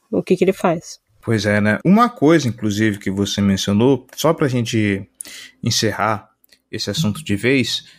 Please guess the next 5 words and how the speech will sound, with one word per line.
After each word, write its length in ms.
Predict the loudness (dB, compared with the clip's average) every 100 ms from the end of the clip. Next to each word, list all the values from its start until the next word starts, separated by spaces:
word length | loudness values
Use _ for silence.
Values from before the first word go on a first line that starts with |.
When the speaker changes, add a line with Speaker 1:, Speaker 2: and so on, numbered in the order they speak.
| -18 -4
Speaker 2:
é 180 | -2 -2
que 1000 | -8 -2 2 4 6 6 6 4 2 _
existe 920 | 2 2 2 2 4 4 2 2 6 8
uma 400 | 8 8 6 4
cobrança 960 | 2 0 2 2 4 2 2 0